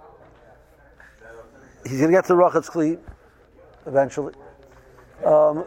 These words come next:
now, but the chiluk that, that, that the Ramah said in Darkei Moshe is a chiluk whether, whether he added a new chiluk, whether it's a heter is lach or yavesh. So it's not a kasha on the Torah Zachatas. He didn't say the chiluk over there. Gam asher chiluk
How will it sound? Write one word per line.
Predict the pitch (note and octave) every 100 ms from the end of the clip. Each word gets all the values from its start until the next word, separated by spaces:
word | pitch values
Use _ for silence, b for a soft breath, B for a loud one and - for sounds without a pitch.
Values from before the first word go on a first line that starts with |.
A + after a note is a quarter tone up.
| -
now, | E3+ D#3+ D#3 -
but | D#3+ D#3
the |
chiluk | F3 A#3 A3+ -
that, | D#3
that, | E3+
that | E3 D#3+
the | E3
Ramah | E3 F#3+ D#3 F#3 G#3
said | - F#3+
in | E3
Darkei | E3+ E3+
Moshe | D#3+ B3+ F4+ - D3+ - - - _ - - - - - - _ _ -
is | D3+
a | B2+
chiluk | G3+ G#3+ E3+
whether, | G3 F#3+ G3+
whether | F3+ F3 F3 G3
he | D#3+ G3
added | G#3+ F3 F#3
a | E3
new | A3+ D4
chiluk, | G3+ F3 F3+ - -
whether | F#3 F#3 F#3
it's | -
a | D#3+
heter | G#3+ F#3
is | D#3+
lach | D3+ D3+ D#3+
or |
yavesh. | G#3 C#4+ F#3 D#3+ - - _ _ _ _ _ _ _ _ -
So | - -
it's |
not | G#3+
a | G3
kasha | F3 F#3 -
on | F3+ D#3+ D3+ D3+ - _ _
the | -
Torah | C#3 B2+
Zachatas. | G#3 G#3+ D3+ B2+
He |
didn't | D#3+ D3+
say | A#3
the | F3
chiluk | D3+ B2+
over | B2+
there. | B2+
Gam | F3 G#3+
asher | F3+ F3
chiluk | A#3 G#3